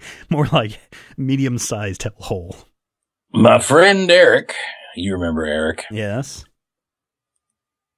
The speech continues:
Speaker 2: Decided that we were gonna do a murder mystery for New Year's Eve.
Speaker 1: Uh-huh.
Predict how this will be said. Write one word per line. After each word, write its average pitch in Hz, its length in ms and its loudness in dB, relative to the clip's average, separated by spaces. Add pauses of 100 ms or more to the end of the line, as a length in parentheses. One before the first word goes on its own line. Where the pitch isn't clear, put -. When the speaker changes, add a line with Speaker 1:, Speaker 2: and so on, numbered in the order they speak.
(440)
Speaker 2:
Decided 135 540 4
that 117 120 -2
we 139 140 2
were 160 120 6
gonna 156 280 4
do 165 260 4
a 147 60 6
murder 247 460 4
mystery 98 720 0
for 87 220 -10
New 104 180 -2
Year's 113 400 2
Eve. - 360 -10 (200)
Speaker 1:
Uh-huh. 98 400 -8